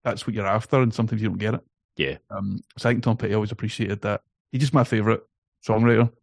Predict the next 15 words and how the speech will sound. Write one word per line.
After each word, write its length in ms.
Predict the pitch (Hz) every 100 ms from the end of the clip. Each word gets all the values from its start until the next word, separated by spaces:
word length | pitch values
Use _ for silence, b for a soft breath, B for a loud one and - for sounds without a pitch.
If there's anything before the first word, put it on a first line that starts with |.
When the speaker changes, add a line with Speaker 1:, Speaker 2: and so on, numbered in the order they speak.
| _ _ _ _ -
Speaker 1:
Um, 400 | 104 98 98 - _ _ 104
my 60 |
favourite 280 | 110 107 101
artist. 380 | 95 101 - -
So 280 | 107 95 - _ _ _ _
I 60 | -
never 220 | 127 123
got 160 | 123 113
to 80 | 113
see 140 | 131
him 240 | 117 120 - _ _ _ _ _ _
when 100 | 117
he 40 |
was 140 | 113 107
alive. 480 | 113 110 110 -